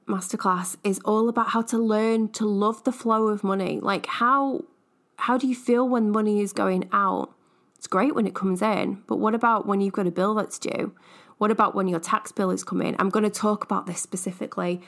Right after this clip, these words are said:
I fucking love paying tax. I love to pay tax. And when I tell people why, they're like, "Oh my God, that's just genius." I pay it in this energy of, like, just so much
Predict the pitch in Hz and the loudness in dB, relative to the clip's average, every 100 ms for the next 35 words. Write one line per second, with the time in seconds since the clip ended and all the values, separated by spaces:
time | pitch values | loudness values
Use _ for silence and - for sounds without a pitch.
0 | - - - 240 - 226 202 196 185 180 | -16 -16 -8 -8 -2 -2 0 0 0 -2
1 | 180 - 185 180 180 170 - - - - | -4 -6 -2 -2 -2 -4 -6 -6 -12 -12
2 | - 202 190 180 180 180 - - - 170 | -6 -2 0 2 0 -2 -10 -16 -8 -6
3 | 170 160 147 - - - _ - _ - | -4 -4 -4 -6 -14 -14 _ -20 _ -6
4 | 185 180 180 180 196 190 185 196 180 175 | 0 2 0 0 -2 0 -2 -2 0 0
5 | 185 190 175 170 - - 185 180 175 - | 0 0 0 0 -4 -10 -8 -8 -8 -12
6 | - 196 - - - - 196 190 185 180 | -12 -14 -12 -12 -14 -6 -2 -2 -2 -4
7 | 180 - - - - - - _ _ - | -8 -16 -20 -20 -20 -20 -20 _ _ -4
8 | 196 - 208 202 190 196 190 185 - 202 | -2 0 2 2 0 0 0 -2 -2 0
9 | 202 196 202 190 185 175 - - - - | 0 0 0 0 -2 -4 -4 -10 -20 -20
10 | _ - 202 - - 185 - - 202 196 | _ -6 -6 -6 -10 -12 -6 -2 0 2
11 | 190 190 - - - | 0 -2 -4 -6 -8